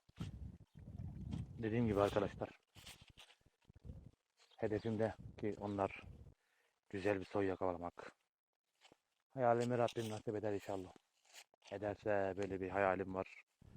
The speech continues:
Ee, şu anki şartlarda ben daha havzaya, memlekete yeni taşındım. Daha doğrusu ilçeye taşındım.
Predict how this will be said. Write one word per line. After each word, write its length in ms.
Ee, 400
şu 120
anki 180
şartlarda 540
ben 180
daha 140
havzaya, 500
memlekete 360
yeni 160
taşındım. 380
Daha 140
doğrusu 180
ilçeye 240
taşındım. 420